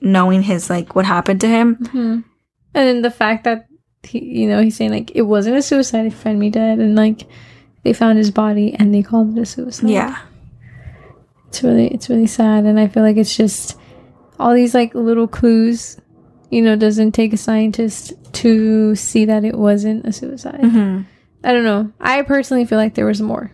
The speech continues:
Speaker 1: Yeah, there was more. He, yeah, like, he just deserves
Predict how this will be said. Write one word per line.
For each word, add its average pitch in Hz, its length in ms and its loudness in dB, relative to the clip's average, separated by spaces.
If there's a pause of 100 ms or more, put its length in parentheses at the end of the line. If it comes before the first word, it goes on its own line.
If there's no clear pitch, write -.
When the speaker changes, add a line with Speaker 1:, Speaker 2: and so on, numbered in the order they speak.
(200)
Speaker 1:
Yeah, 208 180 0
there 202 100 2
was 226 140 0
more. 185 280 -2 (840)
He, - 300 -12
yeah, 277 340 2
like, 226 140 0
he 233 120 0
just 240 220 0
deserves 185 760 -2